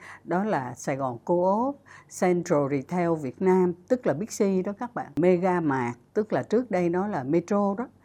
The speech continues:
rồi, à, hệ thống Bách Hóa Xanh, hệ thống Aeon của Nhật và hệ thống Satra.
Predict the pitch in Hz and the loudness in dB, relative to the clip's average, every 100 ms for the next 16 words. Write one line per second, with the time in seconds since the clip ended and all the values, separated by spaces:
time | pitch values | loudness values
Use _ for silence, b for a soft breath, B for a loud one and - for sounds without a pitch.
0 | B B B 151 143 127 127 123 117 135 | B B B -6 -4 -4 -4 -6 -6 -6
1 | 135 180 190 247 233 233 233 233 - 202 | -4 -2 -2 -2 -4 -2 -2 -2 0 0
2 | 196 190 - B B B 135 143 202 254 | 0 -2 -6 B B B -6 -4 -4 -2
3 | 285 196 185 202 185 190 175 170 139 185 | -2 2 2 4 4 2 0 -6 -2 0
4 | 196 143 - _ - 151 135 131 123 131 | 2 0 -6 _ -6 -2 -2 -6 -8 -8
5 | 127 180 190 226 254 185 170 - 175 165 | -6 -2 -2 -4 -4 -2 -2 2 2 2